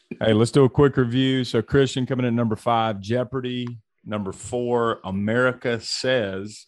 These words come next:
Number three, The Price is Right. Number two, Wheel of Fortune. And number one, Family Feud. Colin coming in at number five, Beg, Borrow, and Deal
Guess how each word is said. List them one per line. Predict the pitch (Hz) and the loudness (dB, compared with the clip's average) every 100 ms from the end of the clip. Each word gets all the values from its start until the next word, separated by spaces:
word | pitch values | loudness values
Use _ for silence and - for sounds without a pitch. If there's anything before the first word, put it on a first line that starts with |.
| _ _ _ | _ _ _
Number | 110 139 | -4 -2
three, | 135 127 123 | -2 -2 0
The | 107 | 2
Price | 120 113 107 | 2 2 0
is | 104 98 | -6 -4
Right. | 104 95 | -4 -2
Number | 104 | -6
two, | 110 - 117 104 | -6 -2 -2 0
Wheel | 110 101 | -2 -2
of | - | -4
Fortune. | 113 110 107 98 | -4 -4 -6 -8
And | 98 | -8
number | 95 | -6
one, | 95 98 101 98 | -6 -6 -6 -6
Family | 90 104 98 95 | -6 -6 -6 -8
Feud. | 90 110 104 95 | -10 -8 -6 -4
Colin | 123 123 123 104 | 0 2 2 -2
coming | 117 117 | -6 -6
in | 110 | -6
at | |
number | 107 107 | -6 -8
five, | 101 117 110 98 87 80 | -4 -2 -2 -2 -6 -6
Beg, | 117 135 123 | -2 -2 -2
Borrow, | 113 117 123 127 120 113 | 0 2 2 2 2 -2
and | 107 104 98 | -6 -6 -6
Deal | 92 123 131 101 95 | -2 0 2 0 -2